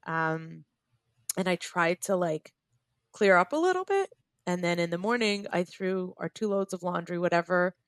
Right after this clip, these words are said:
whatever made it, and I just grabbed extremely random items.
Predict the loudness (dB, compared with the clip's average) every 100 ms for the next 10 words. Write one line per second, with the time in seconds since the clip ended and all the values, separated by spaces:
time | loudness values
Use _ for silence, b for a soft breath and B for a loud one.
0 | _ _ _ _ 2 4 6 4 4 6
1 | 6 6 _ _ _ -12 -4 -2 2 2
2 | 2 4 6 4 -2 -14 _ _ -8 -8
3 | -6 0 0 2 2 2 2 0 -2 -6
4 | _ -8 -4 -2 -2 -2 -4